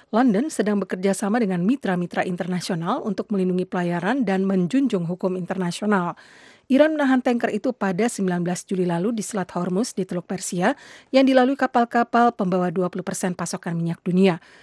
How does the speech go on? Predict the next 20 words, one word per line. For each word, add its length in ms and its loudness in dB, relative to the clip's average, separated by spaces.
Penahanan 480 -2
itu 160 0
berlangsung 480 -2
dua 160 0
pekan 400 -2
setelah 320 -4
Angkatan 480 -6
Laut 240 -4
Inggris 400 0
mengambil 400 2
alih 160 2
supertanker 640 -2
Iran 400 -2
di 160 -2
lepas 320 -2
pantai 320 -4
Gibraltar 640 0
pada 320 -6
empat 400 -8
Juli. 400 -4